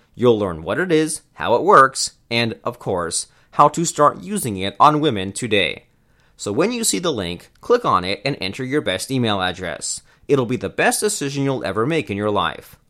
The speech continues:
bar none. So remember, if you use your resources to make a woman feel special, you'll be just like everyone else. She won't choose you if there are any richer, smarter, or more attractive men going after her. And yet with fractionation,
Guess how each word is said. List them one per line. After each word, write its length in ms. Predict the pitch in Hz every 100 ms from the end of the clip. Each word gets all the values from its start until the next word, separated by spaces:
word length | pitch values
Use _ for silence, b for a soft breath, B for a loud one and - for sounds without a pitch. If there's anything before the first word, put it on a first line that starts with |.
| -
bar 240 | 117 113
none. 320 | 104 80 - _ _ _ _ _ -
So 220 | - 160
remember, 540 | 131 110 98 82 - _ _
if 200 | - 92
you 100 | 170
use 300 | 233 226 208
your 140 | 170 135
resources 680 | 131 139 110 87 - 104
to 120 | - 92
make 220 | 98 107
a 60 |
woman 280 | 98 110 101
feel 180 | - 90
special, 720 | - 113 104 - 78 80 - -
you'll 160 | 160
be 120 | 247 156
just 280 | 120 120
like 180 | 131 135
everyone 380 | 90 95 101 110
else. 440 | 98 67 - - b b b
She 220 | - 220
won't 280 | 240 220 -
choose 420 | - 151 151 110
you 220 | 85 92 -
if 160 | -
there 220 | 98 101
are 180 | 90 98
any 220 | 101 95
richer, 500 | 82 98 - 131 123 _ -
smarter, 640 | - 185 180 92 95 - -
or 140 | 117
more 240 | 170 226
attractive 460 | 190 - 156 - 170
men 240 | 202 135
going 260 | 101 120 113
after 300 | 95 - 87
her. 320 | 90 73 - _ _ _ _ _ -
And 180 | 110 107
yet 220 | 180 -
with 160 | 160 -
fractionation, 880 | 147 131 - 107 80 - 95 90